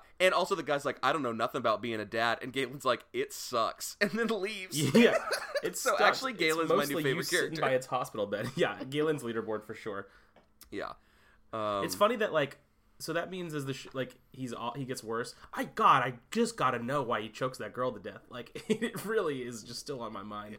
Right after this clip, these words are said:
Speaker 1: It's only on my mind the second we start talking about this show, and then the second we stop, the second I hit the stop recording
Speaker 2: Yeah,
Speaker 1: button,
Speaker 2: exactly.
Speaker 1: I'm like, "Ah, I forgot already. I'll never go watch
Speaker 2: Yeah.
Speaker 1: that again."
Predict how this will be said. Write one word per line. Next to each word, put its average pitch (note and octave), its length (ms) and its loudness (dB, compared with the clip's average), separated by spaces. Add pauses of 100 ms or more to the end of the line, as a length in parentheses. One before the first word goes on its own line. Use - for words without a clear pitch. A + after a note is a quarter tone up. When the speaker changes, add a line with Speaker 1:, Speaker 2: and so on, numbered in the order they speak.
(100)
Speaker 1:
It's F3 260 -4
only G3+ 300 0
on E3 160 6
my E3+ 140 2
mind C#3 380 2
the C#3+ 100 0
second B2+ 380 -2
we A#2+ 100 -6
start A#2+ 260 -2
talking G#2+ 340 -2
about A#2+ 280 0
this B2 120 -4
show, A#2+ 360 0
and B2+ 200 -2
then A#2+ 140 -2
the B2 80 -4
second A#2+ 360 -2
we B2+ 120 -4
stop, - 400 -4
the C3 80 -6
second C3+ 320 -4
I B2+ 80 0
hit B2 200 -6
the - 60 -8
stop - 380 -2
recording F#3+ 380 0
Speaker 2:
Yeah, D3 80 2
Speaker 1:
button, E3+ 260 -2
Speaker 2:
exactly. E3+ 540 -4
Speaker 1:
I'm C#3+ 140 4
like, B2+ 260 4
"Ah, D4 280 4 (200)
I G#3+ 100 8
forgot F#3 320 6
already. D#3 320 6
I'll F#3 160 12
never D3 240 4
go C3+ 100 4
watch C3+ 200 2
Speaker 2:
Yeah. D#3+ 100 4 (140)
Speaker 1:
that C3+ 160 2
again." C3 320 -2